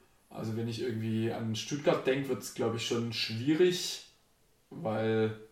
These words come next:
natürlich hier auch unglaublich viel Industrie einfach ist, wo man sagt, das sind solche Mengen an Energie und dann der ganze Verkehr und so. Ist eigentlich schwer vorstellbar, wie man das in der Praxis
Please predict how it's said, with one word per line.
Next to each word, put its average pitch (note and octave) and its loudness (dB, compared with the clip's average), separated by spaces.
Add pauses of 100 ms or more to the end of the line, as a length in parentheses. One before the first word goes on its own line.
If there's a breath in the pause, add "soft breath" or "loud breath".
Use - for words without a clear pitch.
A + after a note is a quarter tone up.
(960)
natürlich A2+ -2
hier C3 4
auch - 0
unglaublich A#2 -2
viel A2+ -2
Industrie A#2 -6
einfach - -6
ist, C#3 -2
wo A#2 0
man A2+ 0
sagt, A2 -4
das - -12
sind G#2+ -8
solche A2+ 0
Mengen A#2+ 2
an G2 -2
Energie A#2 -2
und A#2+ 0
dann A2+ 0
der G#2+ 0
ganze - -4
Verkehr - -4
und D3 -4
so. C3 0 (400 loud breath)
Ist - -20
eigentlich A2+ -6
schwer A#2+ 4
vorstellbar, C#3 4
wie C3+ 4
man B2 0
das A#2+ -4
in C3 -4
der - 4
Praxis - -2